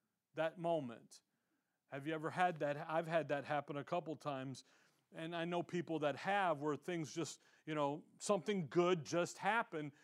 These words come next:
and they go, "Praise the Lord. Woohoo, look at it. God's blessing me." No, he's not. He's already blessed you.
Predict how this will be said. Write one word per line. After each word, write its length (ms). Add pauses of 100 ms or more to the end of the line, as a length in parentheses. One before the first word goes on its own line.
(100)
and 140
they 80
go, 120
"Praise 380
the 80
Lord. 400
Woohoo, 380
look 100
at 80
it. 140
God's 300
blessing 400
me." 120 (100)
No, 280
he's 180
not. 380 (760)
He's 200
already 500
blessed 640
you. 480